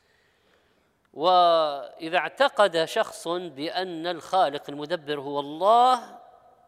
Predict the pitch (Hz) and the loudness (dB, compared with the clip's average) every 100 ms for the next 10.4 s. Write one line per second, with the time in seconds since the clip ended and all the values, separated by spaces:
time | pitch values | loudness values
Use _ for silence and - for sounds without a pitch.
0 | _ _ _ _ _ _ _ _ _ _ | _ _ _ _ _ _ _ _ _ _
1 | _ _ _ _ _ _ _ 120 147 185 | _ _ _ _ _ _ _ -10 -4 -2
2 | 202 190 - _ _ _ _ _ _ _ | -2 -6 -16 _ _ _ _ _ _ _
3 | _ _ _ _ _ 139 147 135 196 190 | _ _ _ _ _ -6 -6 -6 -12 -12
4 | 160 139 131 127 160 143 127 135 156 139 | -12 -12 -14 -10 -8 -8 -8 -8 -10 -10
5 | 131 143 165 175 _ _ _ - 139 - | -16 -14 -14 -16 _ _ _ -14 -14 -14
6 | 127 165 127 98 90 - _ _ _ _ | -8 -6 -6 -8 -18 -20 _ _ _ _
7 | _ _ _ _ _ _ _ _ _ _ | _ _ _ _ _ _ _ _ _ _
8 | _ - 131 139 147 135 156 185 - _ | _ -8 -6 -4 -6 -6 -12 -12 -16 _
9 | _ _ _ _ _ - - 143 - 180 | _ _ _ _ _ -18 -12 -12 -10 -12
10 | 127 - 110 113 | -12 -12 -10 -10